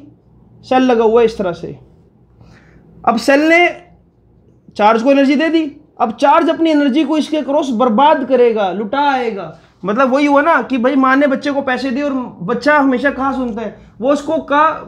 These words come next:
पैसे को बर्बाद कराए किसी शॉप के ऊपर। दो हज़ार वाली जींस थी, वो उसको पाँच हज़ार रुपये में ले आया,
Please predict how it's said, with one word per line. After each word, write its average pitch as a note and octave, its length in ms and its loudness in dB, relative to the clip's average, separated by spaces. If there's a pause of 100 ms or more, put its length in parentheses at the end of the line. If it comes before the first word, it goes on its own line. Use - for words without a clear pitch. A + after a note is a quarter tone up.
(140)
पैसे B3+ 260 0
को D4+ 100 -2
बर्बाद C4+ 380 2
कराए C#4 200 0
किसी C#4 200 -4
शॉप C#4+ 280 -4
के C#4 60 -4
ऊपर। A#3+ 380 -6 (360)
दो C#4 200 4
हज़ार D4 220 4
वाली D4 240 0
जींस D4+ 320 -6
थी, C#4+ 400 -10
वो A3 100 -6
उसको A#3+ 160 -8
पाँच A3 260 -4
हज़ार B3 160 2
रुपये B3+ 160 -2
में B3 100 -2
ले A#3+ 100 0
आया, A3 220 -2